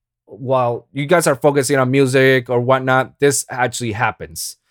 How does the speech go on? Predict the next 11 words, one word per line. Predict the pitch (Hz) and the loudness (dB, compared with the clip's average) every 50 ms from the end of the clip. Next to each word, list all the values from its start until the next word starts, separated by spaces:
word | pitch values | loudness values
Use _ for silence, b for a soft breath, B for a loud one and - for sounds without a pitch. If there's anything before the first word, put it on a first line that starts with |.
| _ _ _ - | _ _ _ 0
The | 139 160 175 | 4 6 8
way | 208 214 | 8 8
that | 214 214 208 196 185 - _ 170 | 8 8 8 6 4 2 _ 2
the | 175 | 4
music | 170 175 175 170 156 151 143 | 6 6 6 6 4 4 2
industry | 151 147 139 123 - - 120 | 2 2 0 0 0 -2 -2
works | 107 101 107 117 110 110 120 120 - - - | -2 0 2 2 2 2 0 -2 -4 -4 0
is | 139 143 120 151 | 0 0 0 -2
all | - - 160 160 160 156 | -2 2 4 6 6 6
about | 147 135 - 139 139 135 131 123 - | 4 2 2 4 4 4 4 2 0
money. | 101 113 117 117 117 117 120 120 120 120 127 131 131 131 135 131 127 127 127 127 123 120 120 117 113 110 107 101 101 101 95 92 87 82 80 76 73 73 78 - - | -2 -2 0 0 2 2 2 2 2 4 4 4 4 4 4 4 2 2 2 4 4 4 4 4 2 2 2 0 0 -2 -2 -4 -6 -6 -8 -8 -10 -12 -14 -18 -20